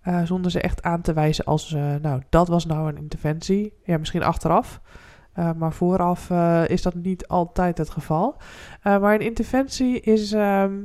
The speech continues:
ja, wat mij betreft is dat een, een, een, een actie die je doet om bepaald, eh, gedrag, eh, te doorbreken. Om iets in beweging te zetten. Ehm, omdat je eigenlijk iets wil veranderen.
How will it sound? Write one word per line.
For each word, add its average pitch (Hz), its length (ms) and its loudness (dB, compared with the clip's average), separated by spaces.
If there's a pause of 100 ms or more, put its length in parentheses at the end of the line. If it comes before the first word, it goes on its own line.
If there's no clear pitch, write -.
ja, 226 220 4
wat 190 120 2
mij 202 160 4
betreft 208 260 0
is 190 100 -4
dat 190 160 -2
een, 180 240 -4 (480)
een, 180 280 -6
een, 185 300 -4
een 185 240 -2
actie 269 420 2
die 220 160 0
je 170 200 4
doet - 540 2 (340)
om 208 140 -4
bepaald, 190 800 4
eh, 185 420 2
gedrag, 160 840 0 (140)
eh, 196 180 -4 (100)
te 180 140 -2
doorbreken. 160 640 0 (580)
Om 170 260 -2
iets - 460 -8
in 165 160 -2
beweging 156 500 0
te 208 100 -2
zetten. 220 420 0 (1000)
Ehm, 175 680 -2
omdat 202 320 -2
je 170 460 2 (300)
eigenlijk 190 320 0
iets - 160 -2
wil 151 140 4
veranderen. 185 580 0